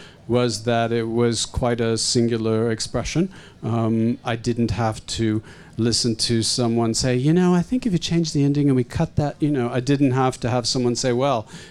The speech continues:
you're running out of time, you're editing too long, we're gonna pull the budget." You know, I was able to just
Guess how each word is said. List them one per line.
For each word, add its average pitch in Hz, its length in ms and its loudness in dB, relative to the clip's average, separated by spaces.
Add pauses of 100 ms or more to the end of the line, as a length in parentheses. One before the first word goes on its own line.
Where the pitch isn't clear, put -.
you're 110 120 2
running 120 260 6
out 117 140 2
of 113 80 -2
time, 143 340 4
you're 113 180 2
editing 113 380 0
too 117 160 -2
long, 147 340 2
we're 117 80 0
gonna 110 200 -2
pull 123 160 2
the 113 100 -4
budget." 143 320 -2
You 214 120 -2
know, 190 140 0
I 156 80 -2
was 151 200 0
able 160 160 2
to 156 140 -10
just 127 420 -4